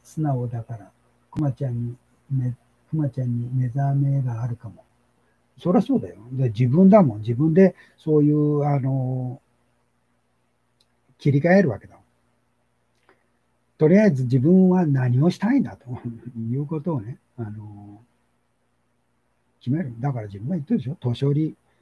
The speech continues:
七十で大事なのは三つだと。あの、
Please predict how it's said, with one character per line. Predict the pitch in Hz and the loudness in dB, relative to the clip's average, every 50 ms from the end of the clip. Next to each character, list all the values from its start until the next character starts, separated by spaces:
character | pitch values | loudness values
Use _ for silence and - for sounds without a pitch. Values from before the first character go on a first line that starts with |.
| _ _ _ _ _ _ _ _ _ _ _ _ _ _ - | _ _ _ _ _ _ _ _ _ _ _ _ _ _ -14
七 | 117 117 123 139 143 135 | -10 -8 -4 -4 -2 -2
十 | 131 139 123 | -2 -2 -4
で | 107 117 107 98 95 - _ _ _ _ _ _ _ _ _ _ _ _ _ _ _ _ _ _ _ _ _ _ - | -4 -6 -10 -12 -14 -20 _ _ _ _ _ _ _ _ _ _ _ _ _ _ _ _ _ _ _ _ _ _ -4
大 | 131 131 139 131 | -2 0 0 2
事 | 147 143 | 2 2
な | 143 139 | 2 2
の | 139 139 135 | 0 0 -2
は | 113 | -2
三 | 107 113 117 113 _ | -2 -4 -4 -6 _
つ | - - 147 | -10 -10 -8
だ | 151 117 | -8 -8
と。 | - - 98 - - _ _ _ _ _ _ _ _ _ _ _ _ _ _ _ _ _ | -10 -12 -20 -20 -20 _ _ _ _ _ _ _ _ _ _ _ _ _ _ _ _ _
あ | - 104 | -14 -14
の、 | 101 104 104 - | -12 -12 -14 -12